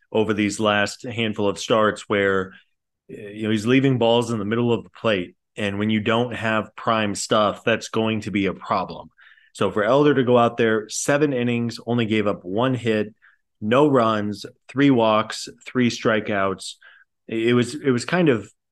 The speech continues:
what I'm gonna call peak Bryce Elder, where sure, it's not flashy, but there was little hard contact.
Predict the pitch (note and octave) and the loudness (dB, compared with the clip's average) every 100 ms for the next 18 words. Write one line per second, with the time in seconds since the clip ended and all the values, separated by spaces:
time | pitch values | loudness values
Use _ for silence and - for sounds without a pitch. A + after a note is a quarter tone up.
0 | _ - D3 B2 B2 C3 C3 A#2 A#2 B2 | _ -18 -14 -6 0 2 2 0 -2 0
1 | A2 - - D3+ C#3+ - A#2 A#2 A2+ G#2+ | -2 -4 -2 -2 -2 -6 -2 2 2 0
2 | - A#2 G#2+ G2+ G2 F#2+ - _ - A#2 | 0 0 2 0 0 -6 -16 _ -4 0
3 | A2 A2 - D3+ C#3 C#3+ - A2+ C3+ B2+ | 2 2 2 4 2 -2 -8 -4 -2 -2
4 | - B2 A#2+ - C#3 C3+ - G#2 G#2 G#2 | 0 0 0 0 -2 -4 -6 -4 0 0
5 | G2+ G#2 A2+ C3 C3+ B2+ B2+ A2 B2 B2 | 0 -2 2 2 2 2 0 0 -2 -2
6 | B2 A#2+ A#2+ | -2 -4 -4